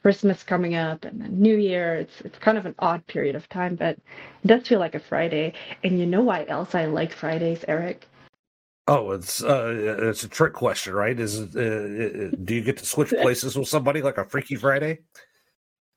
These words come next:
Speaker 1: No, it's New Music Friday. It's my
Speaker 2: Oh,
Speaker 1: favorite.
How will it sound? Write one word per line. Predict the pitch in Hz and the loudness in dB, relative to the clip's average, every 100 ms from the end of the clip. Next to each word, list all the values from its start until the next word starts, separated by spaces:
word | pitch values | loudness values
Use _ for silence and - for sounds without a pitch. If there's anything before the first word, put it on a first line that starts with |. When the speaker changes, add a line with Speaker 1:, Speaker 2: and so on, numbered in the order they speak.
| - | 0
Speaker 1:
No, | 196 214 208 175 170 185 - _ _ | 4 4 2 -2 -8 -14 -20 _ _
it's | 208 - - | -2 0 2
New | 202 220 | 4 6
Music | 302 233 247 254 | 6 4 2 -2
Friday. | - 196 208 214 139 151 202 - - | 0 0 0 -2 -4 -6 -8 -12 -8
It's | 220 - | -6 0
my | 220 | 4
Speaker 2:
Oh, | 208 247 277 | 6 6 6
Speaker 1:
favorite. | 214 - | 0 -2